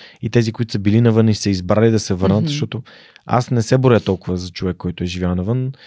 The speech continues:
Speaker 1: Бил съм няколко пъти по шест месеца, в Германия бях година и половина, но това не е като да си живял десет години в Щатите.
Speaker 2: Да.
Speaker 1: Съвсем различно е. И това, че повече и повече се връщат хора, показва и то с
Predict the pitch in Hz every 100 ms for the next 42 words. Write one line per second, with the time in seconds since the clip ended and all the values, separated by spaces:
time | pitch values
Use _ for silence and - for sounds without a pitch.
0 | - - 127 120 131 123 117 113 - -
1 | - 110 104 - 104 98 92 92 117 113
2 | 117 113 - 104 98 92 98 92 95 95
3 | - 104 101 101 - 95 98 110 - -
4 | - - - 113 - 104 110 110 107 113
5 | 113 120 117 - 110 107 104 98 98 98
6 | - - 95 95 92 95 175 160 151 -
7 | 120 - _ _ _ _ - - 98 104
8 | 104 95 - 82 85 113 - _ _ _
9 | - 113 107 98 110 110 - 113 107 -
10 | - 110 107 107 - 101 95 - 98 92
11 | 107 - 87 - _ - 92 - _ _
12 | _ _ _ 107 - 107 101 101 98 -
13 | 95 104